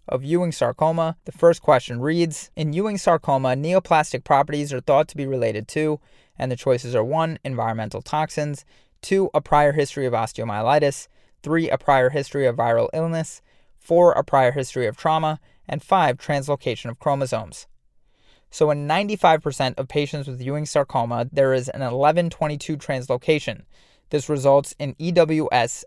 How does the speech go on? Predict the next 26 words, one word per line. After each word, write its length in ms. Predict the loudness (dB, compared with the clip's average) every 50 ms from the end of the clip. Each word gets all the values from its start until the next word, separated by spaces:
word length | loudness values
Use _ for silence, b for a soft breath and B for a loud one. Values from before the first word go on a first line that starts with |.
| _
F 180 | 0 0 2 4
L 180 | 2 2 2 0
I 200 | 0 0 -2 -2
one 320 | -2 -2 -2 -2 -2 -2
transcription 640 | -4 -4 -4 -4 -4 -4 -4 -6 -6 -4 -6 -8 -6
factor 460 | -4 -4 -4 -4 -2 -2 -2 -2 -2 b b b b b b
that 100 | 0 0
results 400 | 0 0 2 4 4 4 4 2 -2
in 140 | -10 -10 -8
tumor 300 | -6 -6 -4 -4 -4 -4
cell 240 | 0 2 2 2
proliferation. 800 | 0 -2 -2 -2 0 -2 -2 0 2 4 4 2 0 -4 -10 -12 -14 _ _ _ -20 -20 _ _ _ _ _ 0 2
Other 220 | 4 4 4 2
mechanisms 680 | 2 2 0 0 0 -4 -2 -2 -2 -4 -4 -6 -10
causing 420 | -4 2 4 6 6 4 2 -2 -4
tumor 300 | -4 -4 -2 -2 -2 -2
cell 240 | 2 2 2 2 2
proliferation 800 | 0 -2 -2 -2 -2 -2 0 0 0 0 0 -2 -6 -8 -10 -10
include 380 | -12 -12 -8 -6 -8 -8 -6 -4
inactivation 760 | -2 0 0 0 0 0 -2 -2 -2 -2 -4 -4 -6 -10 -8 -6
of 180 | -8 -8 -6
tumor 260 | -6 -4 -2 -2 -2
suppressor 520 | -2 -4 -6 -4 -2 -2 -2 -2 -6 -10 -8
genes 400 | -6 -4 -4 -4 -4 -6 -8 -12 b b b b b
or 140 | b -2 0 0
activation 680 | 0 -2 0 -2 -2 0 0 -2 -2 -4 -8 -8 -8